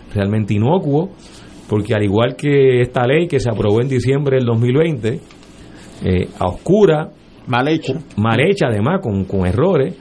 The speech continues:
Speaker 1: y cuando sabían que habían perdido la legislatura, el P N P, y con el propósito de poder de alguna manera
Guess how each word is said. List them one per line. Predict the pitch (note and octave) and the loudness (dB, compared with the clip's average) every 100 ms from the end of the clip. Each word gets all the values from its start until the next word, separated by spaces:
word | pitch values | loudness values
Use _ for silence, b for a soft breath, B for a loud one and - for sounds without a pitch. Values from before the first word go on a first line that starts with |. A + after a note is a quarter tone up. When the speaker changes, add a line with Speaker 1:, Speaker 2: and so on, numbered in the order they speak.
| B B B - | B B B -6
Speaker 1:
y | A2 | -4
cuando | - A2+ G#2 | 0 0 0
sabían | G#2 G2 A2 D#3 | 0 0 0 0
que | D3+ | 0
habían | A2 A2+ | 0 0
perdido | B2+ A#2+ B2 C3+ B2+ A#2 A2 | 0 0 2 2 2 0 0
la | A2 | -2
legislatura, | G#2+ A2 G#2+ G#2+ D#3+ F#3+ C#3 | 0 2 2 0 2 2 0
el | G#2 | -2
P | G#2+ | -2
N | A#2+ C3 | -2 -2
P, | D3 A3+ B B B - | -2 -6 B B B -6
y | A#2 | -2
con | B2 A#2 | 0 2
el | |
propósito | A2 G#2 G#2+ A2+ E3 F3+ | 2 0 0 0 2 2
de | D3 A#2+ | 2 2
poder | A2 G#2 A#2 D#3 D#3 | 2 2 2 0 -2
de | B2 | -2
alguna | G2+ A#2+ D#3 | 0 0 0
manera | D3+ B2 D3+ A2+ G2+ | 0 2 2 2 0